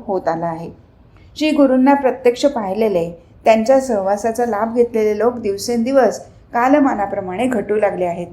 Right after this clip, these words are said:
नव्या पिढीतील लोक जरी उत्साहात सहभागी होत असले तरी श्री गुरूंच्या बद्दलच्या माहितीच्या अभावी त्यांच्यात आस्थेचा भाव कमीच आढळतो. हा भाग मराठी भाषा प्रामुख्याने जाणणाऱ्यांचा असल्याने मराठी भाषेत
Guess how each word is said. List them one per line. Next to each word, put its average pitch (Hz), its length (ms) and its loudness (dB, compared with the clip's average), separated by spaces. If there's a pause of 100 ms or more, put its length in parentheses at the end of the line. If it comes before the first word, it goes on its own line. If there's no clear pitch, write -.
(560)
नव्या 240 300 8
पिढीतील 294 420 2
लोक 269 160 6
जरी 262 260 2
उत्साहात 240 480 0
सहभागी 220 500 -2
होत 247 260 -2
असले 262 340 -2 (360)
तरी 254 420 4 (180)
श्री 311 180 2
गुरूंच्या 277 540 6
बद्दलच्या 247 500 4
माहितीच्या 233 520 0
अभावी 220 440 0 (300)
त्यांच्यात 247 480 2
आस्थेचा 262 540 0
भाव 262 260 2
कमीच 190 320 -4
आढळतो. 156 500 -4 (500)
हा 277 160 4
भाग 294 240 6
मराठी 247 480 4
भाषा 285 300 6
प्रामुख्याने 247 680 -2
जाणणाऱ्यांचा 214 600 -2
असल्याने 214 500 0 (420)
मराठी 254 440 4
भाषेत 294 340 2